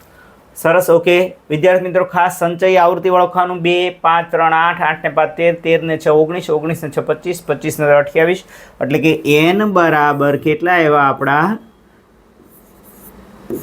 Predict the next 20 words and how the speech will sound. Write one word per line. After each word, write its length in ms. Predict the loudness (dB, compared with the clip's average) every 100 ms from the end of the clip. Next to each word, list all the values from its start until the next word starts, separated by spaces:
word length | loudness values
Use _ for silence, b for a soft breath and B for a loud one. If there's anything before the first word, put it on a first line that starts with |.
| -14 -20 -20 -20 -2
ત્રીસ. 280 | 0 0 0
બરાબર, 220 | 2 4
આપ 180 | 2 0
સૌને 300 | 0 0 0
ખ્યાલ 300 | 0 0 0
છે, 160 | 0 -2
આ 280 | 2 2
છે 160 | 0 -2
એ 360 | 2 2 0 -4 -12 -6
એફ 240 | -4 -2
આઈ 160 | -4 -6
છે. 180 | -14 _ _ B B B 0
ઓકે 220 | 2 2
મિત્રો, 280 | 2 0 -2 -6 _ b _ -2
તો 140 | 0
હવે 340 | 2 2 4 4
આપણે, 460 | 2 0 0 -4 -12 _ _ _ _ _
અ, 100 | -2
શું 220 | 0 0
કરવાનું? 480 | 2 4 4 2 -4